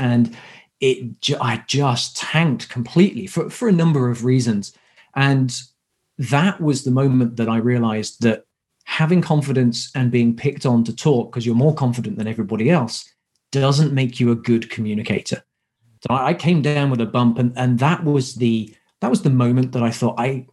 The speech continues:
okay, I need to learn how to do this better. So with that as the encouragement and experience that, that prompted me to move forward, I then proactively looked at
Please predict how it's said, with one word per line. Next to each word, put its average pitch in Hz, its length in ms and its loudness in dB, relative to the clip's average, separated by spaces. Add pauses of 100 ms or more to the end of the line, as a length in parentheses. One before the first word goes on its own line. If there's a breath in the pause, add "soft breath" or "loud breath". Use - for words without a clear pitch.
okay, 139 220 -4
I 147 100 0
need 185 260 4
to 147 160 -2
learn 127 580 2 (220)
how - 500 -2
to 131 140 -2
do 120 180 2
this 104 200 -4
better. - 600 -4 (540)
So 120 120 -2
with 127 340 2
that 180 340 0 (100)
as 117 300 -2
the 110 340 0 (400 soft breath)
encouragement 175 1040 0 (140)
and 117 540 2 (560)
experience - 800 0
that, 135 220 -2
that 135 140 -6
prompted 156 380 0
me 135 100 2
to 127 80 2
move 120 160 2
forward, 156 400 0 (140)
I 143 80 2
then 147 420 2 (480)
proactively 123 800 0
looked 123 400 0
at 101 200 -6